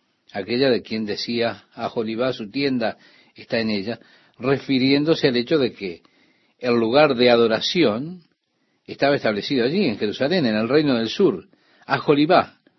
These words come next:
Pero, en lugar de aprender Judá de la historia que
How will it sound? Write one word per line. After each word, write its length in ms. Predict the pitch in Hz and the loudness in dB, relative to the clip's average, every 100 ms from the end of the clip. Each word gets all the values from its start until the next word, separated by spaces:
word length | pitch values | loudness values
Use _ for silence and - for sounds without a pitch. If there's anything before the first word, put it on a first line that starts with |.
| _ _ _ _ _ _ _ _ _ _ _ _ _ _ - | _ _ _ _ _ _ _ _ _ _ _ _ _ _ 4
Pero, 460 | 190 170 127 107 - | 8 8 6 2 -2
en 160 | 143 | 2
lugar 240 | 147 208 294 | 6 6 8
de 80 | 240 | 6
aprender 640 | 127 131 120 123 107 95 | 4 0 4 2 2 -4
Judá 360 | - 113 110 143 | -8 -4 0 2
de 100 | 143 | 2
la 80 | |
historia 520 | 110 - 175 156 113 - | 2 2 4 4 2 0
que 440 | 110 98 87 98 | -8 -8 -10 -16